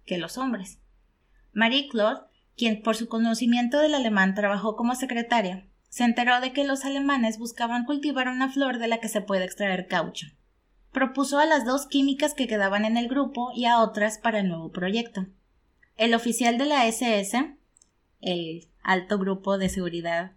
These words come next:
de los nazis, que dirigía el proyecto, tenía miedo a la tifoidea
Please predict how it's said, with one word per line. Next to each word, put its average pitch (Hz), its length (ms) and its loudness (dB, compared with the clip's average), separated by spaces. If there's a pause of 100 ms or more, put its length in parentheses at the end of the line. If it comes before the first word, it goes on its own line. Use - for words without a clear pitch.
(260)
de 175 120 -2
los 175 160 -4
nazis, 214 560 0 (260)
que 208 140 4
dirigía 196 360 2
el 202 120 0
proyecto, 240 680 -4
tenía 214 440 0
miedo 214 340 4
a 175 60 4
la 170 180 0
tifoidea 233 640 2